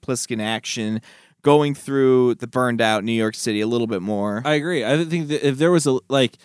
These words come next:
Speaker 2: it's weird. It's, I wanna see Snake Plissken be a little bit more of a badass. And then, like, it was brought up before, like, the Duke is just not a good enough villain. Like, when you, that's another problem I have is, like, when your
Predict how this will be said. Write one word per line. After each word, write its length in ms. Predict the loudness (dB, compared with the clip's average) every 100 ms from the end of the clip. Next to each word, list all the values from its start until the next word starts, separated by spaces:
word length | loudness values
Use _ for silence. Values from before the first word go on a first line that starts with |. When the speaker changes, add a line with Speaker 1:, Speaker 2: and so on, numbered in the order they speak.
| _ 0
Speaker 2:
it's 220 | 0 2
weird. 280 | 2 4 2
It's, 160 | -2 0
I 120 | 4
wanna 240 | 6 4 2
see 320 | -2 -6 -6
Snake 260 | -4 -6 -2
Plissken 320 | -2 -2 -2
be 120 | 0
a 40 | 2
little 140 | 4
bit 180 | 4 2
more 220 | 2 2
of 60 | 0
a 80 |
badass. 600 | 0 2 2 2 0 -2
And 140 | 0 0
then, 200 | 0 -2 -4
like, 260 | 2 2 2
it 100 | -2
was 100 | -2
brought 280 | 0 2 2
up 120 | -2 -4
before, 560 | -6 0 4 4 2 -2 _ _ _
like, 440 | -4 -2 -2 -6 _ _ _ _ _ _ _ _ _ _ _ _ _
the 100 | -4
Duke 340 | 0 0 0 -2
is 120 | -4
just 200 | -4 -4
not 220 | -2 -2
a 40 | -2
good 120 | -4
enough 200 | -4 -4
villain. 440 | -2 -2 -2 -4
Like, 180 | -6 -4
when 120 | -2
you, 200 | 0 -2
that's 400 | -4 -2 -2 0
another 280 | 0 2 0
problem 260 | 0 0 0
I 80 |
have 240 | -2 0 0
is, 120 | 0
like, 200 | -2 -4 -14 -16 0
when 180 | 2
your 380 | 4 4 4 0